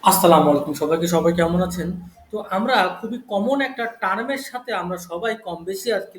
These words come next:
পরিচিত আছি, সেটা হলো আপনার ক্রিয়েটিভ ফ্যাটিগ আর কি। তো এইটা কি অ্যাকচুয়ালিতে? এই ক্রিয়েটিভ ফ্যাটিগ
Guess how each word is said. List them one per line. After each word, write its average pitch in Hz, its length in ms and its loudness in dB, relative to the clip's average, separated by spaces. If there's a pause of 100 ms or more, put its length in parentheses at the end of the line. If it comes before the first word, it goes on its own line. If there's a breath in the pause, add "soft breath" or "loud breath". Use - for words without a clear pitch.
(200)
পরিচিত 277 340 -6 (140)
আছি, - 180 -16 (480)
সেটা 196 360 -4
হলো 254 220 2 (640)
আপনার 196 300 -4 (140)
ক্রিয়েটিভ 285 400 -2 (100)
ফ্যাটিগ 185 380 -4
আর 127 140 -8
কি। 117 100 -20 (400 soft breath)
তো 233 60 -8 (260)
এইটা 302 260 2 (120)
কি 220 160 -6
অ্যাকচুয়ালিতে? 139 580 -8 (120)
এই 180 80 -8 (100)
ক্রিয়েটিভ 302 460 -4 (140)
ফ্যাটিগ 226 280 -2